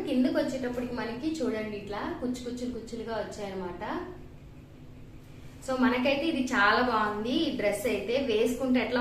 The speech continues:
ఉంటుందో చూడాలి. So నేనైతే సైడ్ నా క్లిప్స్ యాడ్ చేస్తాను కదా, మీకు తెలుస్తుంది. ఆ, నాకైతే క్వాలిటీ పరంగా and ప్రైస్ పరంగా అయితే బాగుంది. ఇది కూడా నాకు, ఆ, ఫైవ్ ఫిఫ్టీ రూపీస్కి అట్లానే పడింది. ఎగ్జాక్ట్ గా అంత గుర్తులేదు, నేను ఫోటో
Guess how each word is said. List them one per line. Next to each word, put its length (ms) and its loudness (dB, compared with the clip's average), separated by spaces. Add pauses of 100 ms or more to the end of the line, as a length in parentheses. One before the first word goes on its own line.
ఉంటుందో 260 2 (120)
చూడాలి. 440 2 (460)
So 60 0 (160)
నేనైతే 360 0
సైడ్ 280 2
నా 120 0
క్లిప్స్ 280 -4
యాడ్ 200 2
చేస్తాను 320 -4
కదా, 160 -2
మీకు 200 -8
తెలుస్తుంది. 640 -2 (580)
ఆ, 40 0 (220)
నాకైతే 340 -2 (180)
క్వాలిటీ 440 6 (140)
పరంగా 500 4 (200)
and 120 -2 (120)
ప్రైస్ 320 0
పరంగా 280 -2
అయితే 160 -4 (120)
బాగుంది. 360 -2
ఇది 200 0
కూడా 140 4 (140)
నాకు, 240 0 (460)
ఆ, 40 4 (200)
ఫైవ్ 280 4
ఫిఫ్టీ 280 -2
రూపీస్కి 340 -4
అట్లానే 380 0
పడింది. 380 -2 (460)
ఎగ్జాక్ట్ 420 2
గా 120 4
అంత 180 0
గుర్తులేదు, 460 4 (100)
నేను 220 2
ఫోటో 140 -4